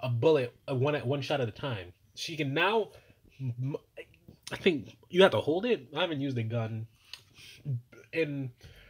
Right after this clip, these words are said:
'cause I, I've been dragged to a shooting range. I've been dragged to a shooting range before. I know a little bit about guns. I, I can tell you, I don't care.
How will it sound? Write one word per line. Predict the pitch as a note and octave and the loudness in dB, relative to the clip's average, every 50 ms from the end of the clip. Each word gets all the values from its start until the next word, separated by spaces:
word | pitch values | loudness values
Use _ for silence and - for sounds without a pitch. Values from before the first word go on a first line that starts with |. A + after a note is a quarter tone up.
| - - | -16 -10
'cause | - D#3+ F3 | -6 0 2
I, | F#3+ G#3 - | 2 2 4
I've | G3+ G#3+ G3 F#3+ | 2 2 2 2
been | - B3 A3 D#3 | 2 0 2 4
dragged | A#2+ B2+ C#3 D3 D3 C3+ - | 4 4 4 4 2 0 -2
to | - D3+ D3 | -4 -4 -2
a | B2 A#2+ | -2 -2
shooting | A#2+ - - D#3 - D3 C3 | -2 -2 -2 -2 -2 -2 -2
range. | B2 B2 B2 A#2+ A#2 - | -2 0 -2 -2 -4 -2
I've | - G3 A3+ G#3 | 0 0 2 2
been | G3+ D#3 A#2+ | 2 0 0
dragged | A#2 A2+ A2 A2 - | 0 -2 -2 -4 -6
to | - | -8
a | G2 | -12
shooting | - - A2 G#2 G2+ | -10 -8 -8 -6 -6
range | G2+ G2+ G2 | -8 -8 -10
before. | G2 - - - E3+ - | -12 -12 -10 -10 -8 -4
I | - G#3+ | -4 -4
know | G#3 F3 D#3 C#3+ B2+ - | -2 -2 -2 -2 -2 -4
a | C3 | -4
little | A#2+ A#2+ B2 A#2+ | -2 -2 -2 -2
bit | A#2 C3 B2 | -2 -4 -4
about | A#2+ A2+ A#2+ A#2 A#2 | -2 -2 -2 -2 -2
guns. | A2+ A#2+ A#2+ A#2 B2+ B2 - - - - _ - - _ _ _ _ _ - - - - _ _ _ _ _ _ _ _ _ - | -2 -2 -2 -2 -4 -6 -8 -12 -20 -20 _ -20 -20 _ _ _ _ _ -20 -20 -20 -20 _ _ _ _ _ _ _ _ _ -4
I, | G3 F#3+ E3 D3 | -2 2 2 2
I | C#3+ | 2
can | C#3+ D3+ B2 | 2 0 2
tell | - C#3+ B2 | 2 4 4
you, | A#2 A2+ A2 G#2+ G#2 G#2 - - - - - - - - - - | 4 4 2 0 -4 -8 -16 -18 -18 -18 -16 -12 -6 -6 -4 -4
I | - | -4
don't | B2+ A#2 C3 E3 F3+ F3 - - | -6 -2 -2 -2 -2 -4 -6 -10
care. | - - - A2+ A2 B2+ D#3 F#3+ A3 | -12 -8 -6 -6 -4 -4 -4 -6 -6